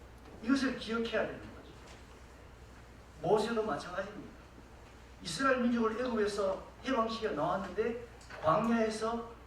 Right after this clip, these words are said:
위험한 상황이 되니까 모세를 향해서 돌을 들었습니다. 그들이 먹고 싶은 것, 그들이 뭔가 부족한 게 있을 때마다 모세를 원망하고 불평했습니다. 모세가 뭘 잘못했습니까?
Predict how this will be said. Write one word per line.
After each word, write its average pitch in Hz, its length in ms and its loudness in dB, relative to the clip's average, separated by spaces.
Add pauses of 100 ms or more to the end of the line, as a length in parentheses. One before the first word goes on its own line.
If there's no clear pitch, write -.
(120)
위험한 220 500 4
상황이 208 460 0
되니까 208 560 2 (100)
모세를 196 380 0
향해서 175 280 -4
돌을 135 280 -10
들었습니다. 123 420 -14 (1200)
그들이 240 340 6
먹고 - 260 -2
싶은 226 380 -2
것, 220 220 4
그들이 240 320 0
뭔가 226 320 2
부족한 226 400 0
게 233 120 -4
있을 240 240 -8
때마다 269 560 4 (240)
모세를 190 420 2
원망하고 156 640 0
불평했습니다. 156 640 -12 (1000)
모세가 214 340 4
뭘 202 240 2
잘못했습니까? 214 760 0